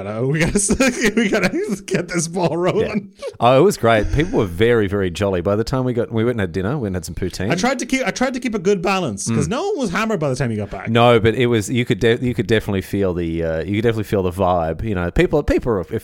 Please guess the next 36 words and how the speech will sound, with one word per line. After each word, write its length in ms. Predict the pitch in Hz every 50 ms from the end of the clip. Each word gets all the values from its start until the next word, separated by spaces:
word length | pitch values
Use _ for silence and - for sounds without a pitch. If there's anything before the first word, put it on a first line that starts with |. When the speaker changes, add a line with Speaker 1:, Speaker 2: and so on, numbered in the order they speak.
| - -
Speaker 2:
a 60 | 120 -
few 180 | - 107 98
glasses 400 | 82 95 90 82 80 - 92 -
deep 220 | - 87 82 76 -
by 120 | 90 87
the 120 | 82 82
end 100 | 80 78
of 60 | 76 82
it, 60 | 85
and 100 | 92 120
it 40 | 139
was, 140 | 147 160
it 80 | 202 214
was 160 | 220 220 170
very 300 | 160 185 202 202 196 196
nice. 260 | 170 120 82 80 -
It 80 | - 127
was 100 | 120 117
actually, 280 | 156 156 - - 147 131
it 140 | - 143 127
was 120 | 123 117
a 60 | 123
really, 560 | 113 113 120 131 139 139 143 139 139 139 131 - _ _ _ _ _ _
really, 460 | - 110 110 113 123 123 123 117 117 104
really 240 | 101 98 90 92
pleasant 380 | 87 - - 82 80 85 78 78
day. 300 | - 82 82 - - - _ _ _ _ _ _ _ _ _ _ _ _ _ _ -
Um, 480 | 92 90 87 85 85 82 80 80 80 - -
and 100 | 98 101
then 80 | 104 104
we 100 | 104 104
went 180 | 98 98 95 85
back 140 | 95 87 -
to 100 | - 87
our 80 | 82 82
respective, 840 | 82 - - - 87 - - 87 85 80 78 - - - - -